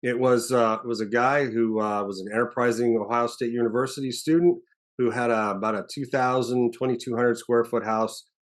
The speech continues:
north of Columbus. And, uh, we had all these I P addresses that were coming back,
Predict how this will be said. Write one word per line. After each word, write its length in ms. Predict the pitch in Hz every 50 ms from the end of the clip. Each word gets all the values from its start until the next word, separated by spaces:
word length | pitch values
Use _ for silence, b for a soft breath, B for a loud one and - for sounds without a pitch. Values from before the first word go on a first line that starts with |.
| _ _
north 320 | - 107 110 117 113 117 -
of 200 | 113 104 95 -
Columbus. 640 | - 113 113 127 147 170 175 180 175 - - - _ _ _ _ _ _ _ _ _ _ _ _ _ _ _ _ _ _ _ _ _ - -
And, 320 | - 120 120 120 117 117 117
uh, 140 | 113 110 107
we 80 | 110 123
had 100 | 117 113
all 340 | 110 113 127 139 147 151
these 200 | 147 143 139 123
I 140 | 135 135 135
P 200 | 131 - 139 135
addresses 460 | 127 117 110 117 117 117 - 120 101
that 80 | 107 113
were 120 | 107 104
coming 320 | - - 117 110 110 107 98
back, 300 | 101 104 104 104 98